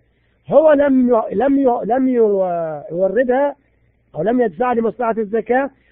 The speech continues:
وهنا لا ي-، لا يتم الموافقة على تقسيطها، لأن هذه مبالغ هو حصلها من المستهلكين.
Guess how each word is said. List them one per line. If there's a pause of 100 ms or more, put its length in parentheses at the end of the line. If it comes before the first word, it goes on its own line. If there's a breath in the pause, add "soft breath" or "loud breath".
(220)
وهنا
لا (340)
ي-،
لا
يتم
الموافقة
على
تقسيطها، (320)
لأن
هذه
مبالغ
هو (340 soft breath)
حصلها
من
المستهلكين.